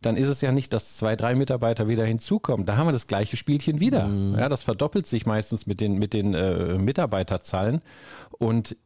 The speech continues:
Speaker 1: irgendwann habe ich halt so dieses Thema, baue ich ein Führungsteam auf? Ja, nein.
Speaker 2: Mhm.
Speaker 1: Wie mache ich das in der Filialstruktur?
Speaker 2: Mhm.
Speaker 1: Ja.
Speaker 2: Das ist eine Herausforderung. Was sind da die größten Hürden, die immer mal wieder so auftreten? Ist es dieses in eine neue Position reinkommen und da das Sagen zu haben, aber sich nicht so richtig damit auszukennen? Oder gibt's noch andere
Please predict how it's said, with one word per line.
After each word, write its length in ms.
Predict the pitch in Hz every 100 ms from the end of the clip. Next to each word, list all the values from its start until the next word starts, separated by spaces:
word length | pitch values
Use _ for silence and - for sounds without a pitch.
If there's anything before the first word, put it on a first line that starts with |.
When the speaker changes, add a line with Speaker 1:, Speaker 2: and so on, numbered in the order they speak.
| -
Speaker 1:
irgendwann 420 | 101 110 127 117
habe 120 | 117
ich 140 | 117
halt 160 | 120 123
so 160 | - 120
dieses 320 | 117 113 113
Thema, 300 | 131 120 117
baue 240 | - 82
ich 80 | -
ein 80 | 87
Führungsteam 720 | - 90 123 - - 123 120
auf? 340 | - 120 135
Ja, 220 | - 120 107
nein. 400 | 107 117 143 165
Speaker 2:
Mhm. 420 | 107 101 95 98
Speaker 1:
Wie 60 | 107
mache 220 | 104 101
ich 80 | 101
das 180 | 101
in 80 | 98
der 80 | 101
Filialstruktur? 1080 | - 90 82 85 135 - 147 - - 165 185 _ -
Speaker 2:
Mhm. 640 | 104 101 101 104 135 -
Speaker 1:
Ja. 240 | 110 110 208 - -
Speaker 2:
Das 140 | - 123
ist 60 |
eine 60 | 170
Herausforderung. 720 | 190 156 101 - 87 85 82 87 - _ - - -
Was 160 | 139
sind 120 | 196
da 120 | 175 160
die 100 | 147
größten 500 | 139 156 - 156 123
Hürden, 240 | 135 165
die 80 | 170
immer 160 | 160
mal 240 | 151 156 147
wieder 200 | 147 139
so 120 | 131
auftreten? 520 | - 120 - 151 147
Ist 180 | - 139
es 160 | 151 -
dieses 320 | 135 139 -
in 100 | 139
eine 200 | 117 117
neue 240 | 113 127
Position 560 | 131 131 120 - 135 139
reinkommen 500 | 131 135 127 139 127
und 100 | 120
da 100 | 120
das 180 | 123 -
Sagen 300 | 110 143 143
zu 180 | 131
haben, 160 | 120 131
aber 180 | 120 117
sich 180 | 123 139
nicht 140 | 127
so 100 | -
richtig 320 | 131 - 151
damit 240 | 135 123 117
auszukennen? 640 | 107 - - - 196 208
Oder 140 | 180
gibt's 180 | 151 -
noch 160 | 151 -
andere 320 | 131 117 104